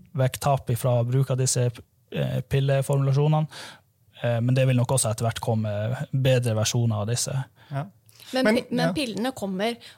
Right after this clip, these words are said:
Speaker 1: Mm.
Speaker 3: og, og det som er li-, en grunn til at det er veldig viktig, er at, eh, ved å ha en pille i stedet for injeksjon, så vil produksjonskostnaden være mye lavere.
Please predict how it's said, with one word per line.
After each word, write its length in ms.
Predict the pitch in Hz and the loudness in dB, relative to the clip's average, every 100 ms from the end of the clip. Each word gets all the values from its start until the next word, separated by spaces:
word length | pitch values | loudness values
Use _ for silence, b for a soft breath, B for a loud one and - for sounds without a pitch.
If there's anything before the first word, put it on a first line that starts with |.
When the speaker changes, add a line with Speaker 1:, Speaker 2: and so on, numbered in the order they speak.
| - | -6
Speaker 1:
Mm. 80 | |
Speaker 3:
og, 260 | 202 220 - | -2 -2 -4
og 120 | 214 214 | -6 -4
det 140 | 208 | -6
som 120 | 220 | -4
er 120 | 208 202 | -6 -6
li-, 180 | 208 - | -8 -8
en 480 | 208 208 202 202 208 | -8 -6 -6 -6 -6
grunn 240 | 202 185 | -6 -6
til 80 | 196 | -4
at 100 | 208 | -4
det 80 | 202 | -4
er 120 | 202 | -4
veldig 200 | 214 208 | -4 -4
viktig, 500 | 240 240 - 240 311 - B B - | -6 -8 -6 -4 -4 -8 B B -8
er 220 | 202 196 | -6 -4
at, 260 | 196 202 - | -4 -6 -8
eh, 680 | 208 196 196 196 196 196 - | -8 -6 -6 -6 -6 -6 -8
ved 300 | 196 202 202 | -8 -6 -6
å 200 | 214 202 | -4 -6
ha 140 | 196 202 | -4 -6
en 80 | |
pille 260 | 202 220 180 | -6 -8 -6
i 60 | 202 | -8
stedet 200 | 196 190 | -8 -10
for 120 | - | -8
injeksjon, 640 | 196 196 208 - 294 339 330 B B | -6 -6 -6 -4 -4 -6 -8 B B
så 120 | - 220 | -10 -6
vil 100 | 214 | -6
produksjonskostnaden 1200 | - 202 214 - 196 180 - 175 - 190 175 190 | -6 -6 -6 -6 -8 -10 -8 -10 -10 -10 -6 -6
være 260 | 196 165 185 | -4 -4 -4
mye 420 | 202 208 185 180 | -2 -2 -4 -4
lavere. 480 | 185 170 185 180 202 | -4 -4 -6 -6 -6